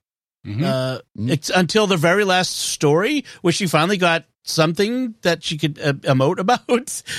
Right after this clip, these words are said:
Speaker 2: Uh, but I felt she was flat. Uh, whereas Tegan, I liked,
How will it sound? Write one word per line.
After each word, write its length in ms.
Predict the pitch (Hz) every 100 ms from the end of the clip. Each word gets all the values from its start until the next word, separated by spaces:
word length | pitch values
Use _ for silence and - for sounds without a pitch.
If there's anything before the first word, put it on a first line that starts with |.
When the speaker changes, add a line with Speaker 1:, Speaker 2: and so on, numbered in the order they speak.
| - -
Speaker 2:
Uh, 240 | 165 165
but 200 | 147 160
I 80 | 151
felt 220 | 185 180
she 80 | -
was 100 | 156
flat. 300 | - 170 156 - - - -
Uh, 200 | 156 160
whereas 480 | - 214 202 214 190 -
Tegan, 640 | - 302 339 233 160 151 165 _ -
I 100 | 180
liked, 720 | 202 294 285 156 147 -